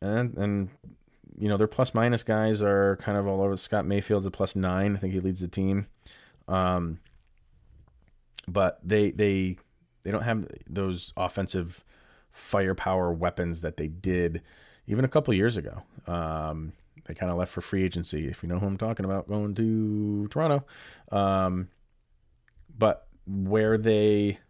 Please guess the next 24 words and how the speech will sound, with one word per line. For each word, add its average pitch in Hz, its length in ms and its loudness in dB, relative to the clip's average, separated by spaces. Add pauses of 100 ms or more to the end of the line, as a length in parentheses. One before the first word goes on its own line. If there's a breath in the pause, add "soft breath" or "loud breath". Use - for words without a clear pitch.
struggle 127 960 2
is 101 220 4
scoring 110 520 0
goals. 92 460 2
So 92 200 -2
they 131 500 0 (420)
are 95 500 -2 (960 loud breath)
two 170 180 -2
point 147 360 0
eight 120 240 0
goals 107 440 4
for, 87 500 -2
which 87 160 -2
is 85 80 -6
twenty-first - 800 -6
in 92 160 -2
the 85 120 -2
league, 71 420 -8 (600 loud breath)
uh, 76 400 -6
tied 95 240 0
for, 87 200 -10 (260)
tied 104 180 2
for 85 60 -12
twenty-first. - 540 -14